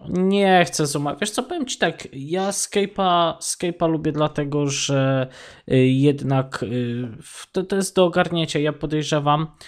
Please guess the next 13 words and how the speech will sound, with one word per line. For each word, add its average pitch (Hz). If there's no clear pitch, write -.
I 139
tutaj 143
jest, 135
y, 127
bicie 135
się 123
z 117
mojej 127
strony 120
w, -
y, 117
serce, 120
że 113